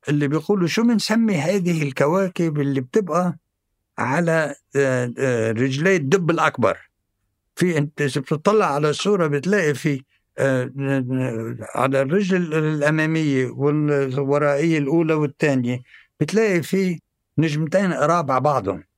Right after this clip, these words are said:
اليوناني ما بفسر هذه، بينما لما <laughs> بيترجم للعربي،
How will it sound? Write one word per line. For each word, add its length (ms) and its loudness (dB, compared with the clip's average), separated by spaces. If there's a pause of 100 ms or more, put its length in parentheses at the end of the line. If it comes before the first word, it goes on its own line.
(960)
اليوناني 580 2
ما 140 2
بفسر 600 -4
هذه، 380 -14 (880)
بينما 480 2
لما 320 -2
<laughs> 40 0
بيترجم 640 0
للعربي، 720 0